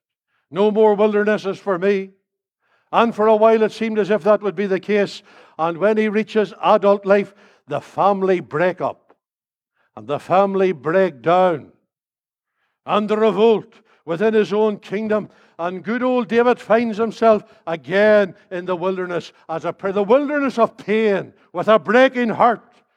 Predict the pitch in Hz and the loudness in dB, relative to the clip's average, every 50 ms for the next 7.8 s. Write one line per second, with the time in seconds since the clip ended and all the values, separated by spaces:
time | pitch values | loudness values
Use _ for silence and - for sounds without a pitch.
0 | _ _ _ _ _ _ _ _ _ 151 156 226 214 - - 240 254 262 262 262 | _ _ _ _ _ _ _ _ _ -2 -2 -2 -2 0 -2 0 2 2 4 4
1 | 254 247 240 - - - _ _ _ - - - - - 226 208 - _ 160 185 | 4 2 2 -2 -6 -16 _ _ _ -20 -20 -18 -12 -8 -8 -8 -8 _ -6 -6
2 | 208 196 202 202 190 170 180 170 - - 180 202 208 208 190 147 151 190 190 190 | -2 0 2 0 2 0 0 -4 -2 2 4 4 4 4 2 -2 -2 -2 -2 -2
3 | 185 180 139 175 190 190 180 - - - - _ _ - 147 147 143 156 196 190 | -2 -4 -2 -2 -2 0 -2 -2 -6 -10 -20 _ _ -10 -10 -10 -6 -2 0 0
4 | 190 190 185 185 185 196 190 185 156 165 156 147 147 135 135 123 117 - - _ | 2 0 0 2 0 0 0 0 -2 -2 -2 -2 -6 -8 -8 -10 -12 -14 -10 _
5 | 151 175 185 180 185 180 - 160 180 180 175 151 - 151 180 180 175 170 165 127 | -4 -4 -2 -2 -4 -6 -4 -6 -8 -6 -8 -6 -2 -2 -2 -2 -2 -6 -6 -4
6 | 147 175 185 180 175 165 - - _ _ _ _ _ - - 170 165 160 143 165 | 0 2 2 2 2 0 -4 -12 _ _ _ _ _ -12 -8 -6 -6 -2 0 0
7 | 175 180 170 175 175 131 160 185 214 214 208 208 202 190 165 127 | 0 0 0 -2 -4 0 2 4 4 4 2 0 -2 -4 -8 -10